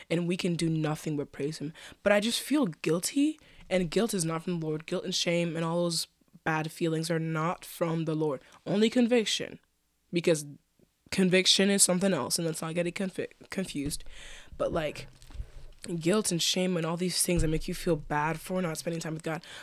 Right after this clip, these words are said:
Why would God make you feel bad for spending time with him when he gave you free will? Like, that doesn't make any sense. Let's say, like, he's literally a God, right? And he's like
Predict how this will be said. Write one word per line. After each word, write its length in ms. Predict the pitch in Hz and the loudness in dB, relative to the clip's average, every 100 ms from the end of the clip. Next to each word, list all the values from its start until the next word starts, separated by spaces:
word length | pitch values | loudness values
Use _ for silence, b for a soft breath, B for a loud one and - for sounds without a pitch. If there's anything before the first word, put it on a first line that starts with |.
| B | B
Why 140 | 196 | 4
would 140 | 233 202 | 4 4
God 200 | 185 180 | 0 0
make 220 | 180 - | -2 -4
you 80 | 185 | -4
feel 200 | 196 180 | 0 0
bad 240 | 160 170 | -2 -4
for 120 | 160 | -6
spending 240 | - 175 165 | -4 -4 -2
time 160 | 165 | -4
with 100 | 165 | -4
him 140 | 160 156 | -4 -2
when 80 | |
he 80 | 160 | -2
gave 200 | 151 156 | 0 0
you 120 | 151 | -2
free 240 | - - 135 | -4 -2 -2
will? 280 | 113 - - - B B B | 0 -2 -4 -6 B B B
Like, 160 | 160 - | -4 2
that 120 | 175 | 4
doesn't 440 | 180 170 156 135 - _ _ | 4 4 2 0 -8 _ _
make 320 | 160 165 143 156 | -2 2 2 0
any 160 | 123 | 2
sense. 280 | - 139 143 B B B | 2 2 -2 B B B
Let's 160 | 202 - | 8 10
say, 400 | 226 202 190 - b b - | 10 8 6 0 b b 2
like, 140 | 185 180 | 4 6
he's 180 | 214 185 | 4 4
literally 200 | 196 180 | 6 6
a 60 | |
God, 240 | 170 156 147 | 4 2 0
right? 180 | 147 | 0
And 100 | 170 | 4
he's 140 | 165 156 | 4 4
like 300 | 151 - | -2 -4